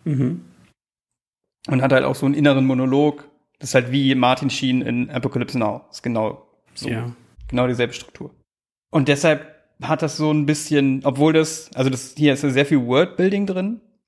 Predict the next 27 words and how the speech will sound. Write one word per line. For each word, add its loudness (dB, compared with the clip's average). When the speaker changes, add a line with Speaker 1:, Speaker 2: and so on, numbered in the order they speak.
Speaker 2:
Das -4
ist -12
so -2
ein, -4
die -2
nahe 4
Zukunft -2
und 2
da 6
sind 2
viele 0
coole -2
Ideen 0
drin, -2
finde 0
ich, -6
Speaker 1:
Mhm. 0
Speaker 2:
die -4
ich -4
so 2
noch 4
nicht -4
gesehen 0
hab -8
und -2
die 2
man, 2